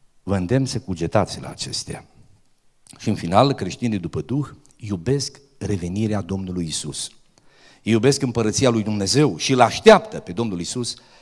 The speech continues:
să se întoarcă. Într-un cuvânt, creștinii după Duh cred în viață veșnică,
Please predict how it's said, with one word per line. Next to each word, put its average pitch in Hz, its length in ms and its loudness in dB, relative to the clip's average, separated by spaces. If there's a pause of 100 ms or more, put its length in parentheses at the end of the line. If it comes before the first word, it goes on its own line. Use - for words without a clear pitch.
(120)
să - 180 -6
se - 220 -6
întoarcă. 78 680 -4 (840)
Într-un 226 340 6
cuvânt, 226 340 6
creștinii 233 460 4
după 175 240 4
Duh 247 280 2 (960)
cred 233 420 8
în 185 100 2
viață 180 280 4
veșnică, - 480 -6